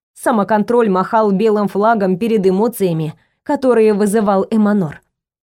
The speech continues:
Желанием, что поднималось изнутри, стягивало мышцы живота, пульсировало там, окатывало жаром,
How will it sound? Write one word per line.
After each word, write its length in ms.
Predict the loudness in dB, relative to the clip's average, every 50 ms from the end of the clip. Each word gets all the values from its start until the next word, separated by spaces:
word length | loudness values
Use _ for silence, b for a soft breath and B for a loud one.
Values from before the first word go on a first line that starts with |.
| _ -12
Желанием, 640 | -8 -2 0 2 2 2 2 0 0 0 0 -2 -4
что 180 | -4 -6 -8
поднималось 680 | -6 -4 -4 -2 0 0 0 0 0 -2 -2 -2 -2
изнутри, 600 | -2 -2 0 0 -2 -2 -4 -4 -4 -4 -6 b b b b b b _ _
стягивало 640 | -20 -12 -4 -2 0 0 0 0 0 0 0 0 0
мышцы 380 | 0 0 -2 -4 -2 -2 -2
живота, 560 | -2 0 0 -2 -2 -2 -2 -2 -4 -4 -4 b b b b b _ _ _ _ _
пульсировало 760 | -2 0 0 0 0 -2 -2 0 0 0 0 0 0 -2 -2
там, 300 | -2 -4 -6 -6 -6 -10 _ _ -8
окатывало 580 | -8 -8 -4 -2 -4 -2 -2 0 0 0 0 0
жаром, 400 | 0 -2 -2 -2 -2 -4 -8